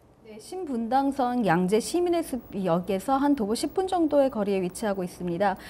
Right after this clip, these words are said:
전용 면적은 십구 점 팔일 평방미터고요. 실사용 면적은 사십구 평방미터입니다. 총 팔 층 중에 오 층을 소개해드릴 거고요. 방 두 개, 거실, 화장실의 구조로 되어져 있습니다. 에어컨, 세탁기, 냉장고가 풀 옵션으로 제공되고 있고요.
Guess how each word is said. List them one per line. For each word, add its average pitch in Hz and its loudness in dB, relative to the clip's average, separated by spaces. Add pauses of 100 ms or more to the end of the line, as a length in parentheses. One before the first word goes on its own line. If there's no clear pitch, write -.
(140)
전용 254 6
면적은 254 4
십구 311 -4
점 269 2
팔일 330 0
평방미터고요. 202 0
실사용 320 4
면적은 208 4
사십구 277 -2
평방미터입니다. 196 0 (280)
총 330 4
팔 370 0
층 359 0
중에 294 4
오 196 4
층을 262 4
소개해드릴 196 -2
거고요. 180 0 (220)
방 208 0
두 185 -4
개, 247 4
거실, 226 -2
화장실의 311 0
구조로 185 -2
되어져 160 -2
있습니다. 165 -2 (280)
에어컨, 233 4
세탁기, 247 0
냉장고가 185 2
풀 320 -2
옵션으로 226 -2
제공되고 185 -2
있고요. 180 -2